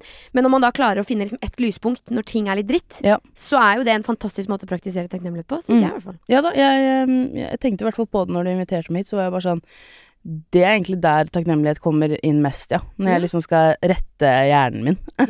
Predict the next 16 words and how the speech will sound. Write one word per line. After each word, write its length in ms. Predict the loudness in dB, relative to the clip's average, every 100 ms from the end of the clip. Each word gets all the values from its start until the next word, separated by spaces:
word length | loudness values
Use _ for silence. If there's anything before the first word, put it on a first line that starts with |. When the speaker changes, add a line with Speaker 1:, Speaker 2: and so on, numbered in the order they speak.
| 0 2
Speaker 1:
Ja, 220 | 2 2 -2 -8
Speaker 2:
<laughs> 140 | -8
Speaker 1:
ok. 60 | 0
Speaker 2:
om 460 | 2 2 0 -2 -8
situasjonen 640 | -8 -4 -2 -2 -4 -2 -2
min, 160 | -2
da. 80 | -4 -6 -4
Speaker 1:
Ja. 160 | -2
Speaker 2:
Mm. 240 | -4 -8 -12 -20 -6
Speaker 1:
Men 140 | 0 0
når 180 | 0
følte 380 | -2 -4 -4 -4
du 60 | -4
liksom 240 | -4 -4 -8
sist 300 | -10 -8 -6
at 200 | -6